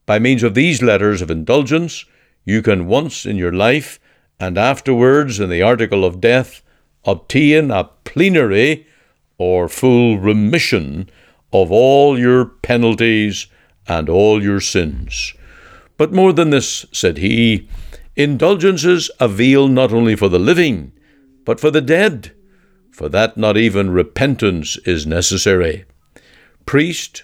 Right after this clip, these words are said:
noble, merchant, wife, youth, maiden, do you not hear your parents and your other friends who are dead, and who cry from the bottom of the abyss, 'We are suffering horrible torments. A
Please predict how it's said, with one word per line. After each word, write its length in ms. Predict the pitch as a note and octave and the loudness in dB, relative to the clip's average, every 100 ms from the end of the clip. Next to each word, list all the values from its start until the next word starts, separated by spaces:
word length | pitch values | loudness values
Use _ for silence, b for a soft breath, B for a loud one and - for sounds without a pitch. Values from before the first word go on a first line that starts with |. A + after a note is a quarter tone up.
| - | -6
noble, 600 | G#2+ C3+ C#3+ D3 D3 _ _ _ - | 0 2 2 2 -2 _ _ _ -4
merchant, 580 | A#2+ C3 - C#3+ D#3+ - _ _ - | -2 0 -2 -4 -4 -16 _ _ -8
wife, 640 | G#2+ C3 F3+ F#3+ - - _ _ _ _ _ | -2 0 0 -4 -10 -20 _ _ _ _ _
youth, 520 | B2+ D3+ G3+ G3+ - - | 0 2 2 -2 -18 -6
maiden, 640 | C3+ C3 G#2+ A2 G2+ E2+ - b b b b - | 0 2 2 2 0 -4 -10 b b b b -6
do 120 | D3+ | -2
you 200 | F#3 E3+ | 2 2
not 200 | D#3+ D3+ | 2 0
hear 260 | B2 C#3+ C3 | 2 2 4
your 180 | B2+ | 2
parents 540 | B2+ - B2+ A#2 A2 G2 | 0 -2 0 0 -2 -2
and 160 | A2 | -2
your 160 | G#2+ G#2+ A#2 | 2 0 0
other 260 | A#2 A2+ | 0 0
friends 460 | G2+ G#2+ G#2+ G2+ F2 | 0 0 2 0 0
who 140 | F#2+ | 2
are 120 | F#2 F2+ | 2 2
dead, 540 | D#2+ F2 G2+ A#2 G2 b b b b | 0 2 0 -2 -10 b b b b
and 140 | - A2 | -2 2
who 140 | C3 | 0
cry 500 | - A#2+ C#3+ D3 D3+ | 0 -2 2 2 2
from 220 | A2+ B2+ | 0 -2
the 100 | A#2 | 0
bottom 560 | G#2+ F2 G#2 A2+ A#2 A2 | -2 -2 0 2 2 -2
of 140 | F#2 | -2
the 100 | F#2+ | 0
abyss, 640 | F2+ D#2+ F2+ B2+ - - - b b b b b b b | 0 0 -2 0 -2 -6 -8 b b b b b b b
'We 180 | B2+ F3 | 2 2
are 120 | D#3+ | 2
suffering 540 | - F3 E3+ D#3 D3+ | 0 -2 0 2 2
horrible 480 | C3 A#2+ D3 C3+ C3+ | 2 2 4 2 0
torments. 720 | C3 C#3+ B2+ G#2+ D#2+ - - _ _ _ _ _ - | -2 -2 0 -2 -4 -12 -12 _ _ _ _ _ -20
A 60 | - | -20